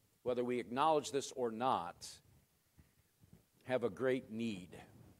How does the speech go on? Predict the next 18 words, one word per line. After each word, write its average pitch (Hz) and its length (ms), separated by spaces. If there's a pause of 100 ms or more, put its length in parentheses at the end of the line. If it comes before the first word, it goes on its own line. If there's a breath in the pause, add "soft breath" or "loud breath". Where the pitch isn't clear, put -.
(960)
We 139 180
have 165 160
a 147 40
need 135 420
for 110 140
someone. 117 680 (600)
Since 120 300
I 185 220
can't - 560
do 98 220
it, 87 220 (500)
I'm 165 220
the 151 120
offending 147 600
party, 131 540 (2250)
and 131 120
I'm 185 160
not 202 320